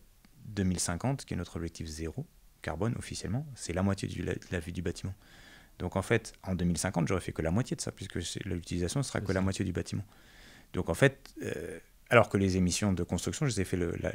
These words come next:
Speaker 1: l'année zéro. Donc m-, même si cet exercice de pensée fonctionnait,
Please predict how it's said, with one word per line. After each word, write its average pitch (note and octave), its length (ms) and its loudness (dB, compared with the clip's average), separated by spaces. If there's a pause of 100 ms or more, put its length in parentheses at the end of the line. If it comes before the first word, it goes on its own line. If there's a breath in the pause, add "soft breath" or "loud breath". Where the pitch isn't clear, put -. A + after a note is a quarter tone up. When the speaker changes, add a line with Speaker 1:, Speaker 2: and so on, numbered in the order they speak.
Speaker 1:
l'année F2 180 2
zéro. F#2+ 300 0 (640 soft breath)
Donc F#2 140 0 (180)
m-, G2 260 2 (160)
même C3 460 10 (280)
si - 380 2
cet G2 300 0 (240)
exercice G#2 400 2
de G#2+ 80 6
pensée G2+ 320 2
fonctionnait, G2 560 0